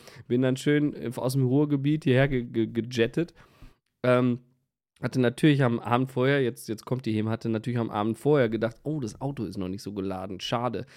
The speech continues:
Dann wurde, also das heißt, ich musste auf der Strecke morgens auch noch einen kurzen Ladestopp einlegen. Ähm,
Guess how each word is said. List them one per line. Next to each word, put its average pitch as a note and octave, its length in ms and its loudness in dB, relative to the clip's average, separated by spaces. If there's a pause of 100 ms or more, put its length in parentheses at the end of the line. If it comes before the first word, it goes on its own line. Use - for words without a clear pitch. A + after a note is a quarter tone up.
(240)
Dann A#2+ 140 -2
wurde, C3 180 -4
also B2 180 0
das B2 180 0
heißt, C#3 280 0
ich B2 80 -6
musste C#3 460 -2
auf B2 140 -10
der B2 120 -8
Strecke C3 540 -2 (300)
morgens B2 440 2
auch B2 160 -2
noch C3 100 2
einen B2+ 100 -4
kurzen C3+ 300 -2
Ladestopp C3 480 -2
einlegen. G2+ 560 -4 (680)
Ähm, C#3+ 460 4